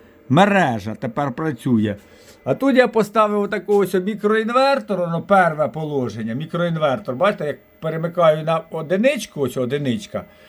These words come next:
мікроінвертор. Вторе положення, вторе положення, то буде мережа. І все фактично по одній лінії йде. Тобто туди напруга йде упорна, сюди приходить струм.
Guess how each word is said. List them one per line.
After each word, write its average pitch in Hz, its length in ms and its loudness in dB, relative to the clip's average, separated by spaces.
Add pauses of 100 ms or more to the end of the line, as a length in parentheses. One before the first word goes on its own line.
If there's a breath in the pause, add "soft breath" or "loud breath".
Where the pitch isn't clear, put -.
(260 soft breath)
мікроінвертор. 185 1200 2 (760 soft breath)
Вторе 262 440 4
положення, 151 680 2
вторе 170 540 2
положення, 113 680 -2 (640 soft breath)
то 208 180 4
буде 208 480 2 (140)
мережа. 139 800 2 (1120)
І 330 300 0
все 269 340 4
фактично 254 520 -2
по 254 120 2
одній 247 280 4
лінії 240 400 -4
йде. 185 360 0 (880)
Тобто 185 220 4
туди 196 220 4
напруга 233 520 0
йде 226 200 0
упорна, 208 580 2
сюди 196 300 2
приходить 185 640 0
струм. 247 500 4